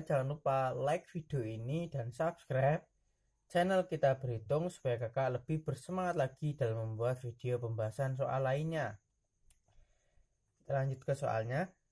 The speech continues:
Bagaimana sih cara mencari faktorisasi prima? Kita salah satunya dapat menggunakan pohon faktor. <clears throat> Kita langsung saja, empat puluh delapan. Nah, kita harus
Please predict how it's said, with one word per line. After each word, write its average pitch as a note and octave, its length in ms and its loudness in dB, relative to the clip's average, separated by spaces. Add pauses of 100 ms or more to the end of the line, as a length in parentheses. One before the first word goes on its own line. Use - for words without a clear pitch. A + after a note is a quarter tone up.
(140)
Bagaimana E3+ 440 2
sih A#3+ 160 -6
cara D#3+ 200 6
mencari D3+ 320 2
faktorisasi C3+ 680 -2
prima? B2 480 0 (520)
Kita A#3+ 360 6
salah D#3+ 240 6
satunya D3+ 320 0
dapat D3 320 2
menggunakan C3 560 2
pohon C3 320 0
faktor. C#3+ 640 6 (560)
<clears throat> - 1120 -6
Kita - 160 -2
langsung A#2+ 320 0
saja, C#3 480 6 (600)
empat F3 440 -2
puluh D#3 240 0
delapan. B2 720 4 (1200)
Nah, - 80 -14 (640)
kita A#3 360 8
harus E3 360 2